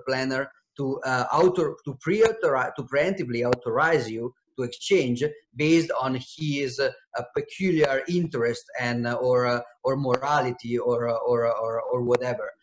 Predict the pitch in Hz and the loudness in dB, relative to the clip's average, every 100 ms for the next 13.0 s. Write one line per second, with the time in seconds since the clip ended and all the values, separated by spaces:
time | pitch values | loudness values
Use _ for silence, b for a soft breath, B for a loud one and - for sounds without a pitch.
0 | _ - 175 131 127 113 127 143 147 196 | _ 0 2 2 -2 -6 -8 -10 0 0
1 | 196 170 131 131 151 165 135 123 - 131 | 2 0 0 -2 0 0 -4 -8 -4 -4
2 | 123 _ _ - 120 120 120 139 123 135 | -4 _ _ -8 -4 -4 -4 -6 -6 -6
3 | 135 - 156 147 143 147 - 190 170 - | -6 -4 -2 0 2 2 0 0 0 0
4 | 123 120 - 123 123 135 - - 160 196 | -6 -8 -8 -6 -4 -4 -8 -4 0 2
5 | 185 170 175 175 139 127 131 - 131 131 | 2 2 0 -4 0 2 0 -2 -4 -4
6 | 131 135 123 123 117 120 120 120 - 123 | -4 -4 -2 -2 -2 -6 -6 -8 -8 -10
7 | - _ 131 - - 185 175 165 135 131 | -12 _ -8 -4 0 2 2 -2 -2 -2
8 | 120 113 110 104 98 82 - _ _ 131 | -2 -4 -6 -8 -10 -10 -14 _ _ -4
9 | 135 160 165 160 143 123 - - 139 131 | 0 0 2 2 2 2 -6 -4 -2 2
10 | 123 120 120 _ _ 107 90 - 147 127 | 2 0 -6 _ _ -8 -6 -4 -2 2
11 | 127 123 - 117 113 104 87 78 117 120 | 2 2 0 -6 -6 -6 -6 -8 -6 -4
12 | 123 143 143 131 123 123 139 127 123 | -2 -2 -2 -4 -4 2 2 2 -4